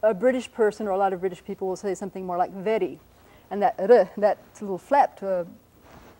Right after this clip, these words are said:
R in the middle, is written with an upright R symbol like that.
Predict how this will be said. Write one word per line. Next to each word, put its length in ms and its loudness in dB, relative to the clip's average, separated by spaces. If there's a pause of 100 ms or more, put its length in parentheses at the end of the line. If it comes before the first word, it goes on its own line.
(240)
R 220 6
in 80 2
the 60 -4
middle, 300 0 (200)
is 180 -2
written 360 0
with 160 -2
an 100 -8
upright 480 4
R 360 0
symbol 360 -8
like 220 -2
that. 340 4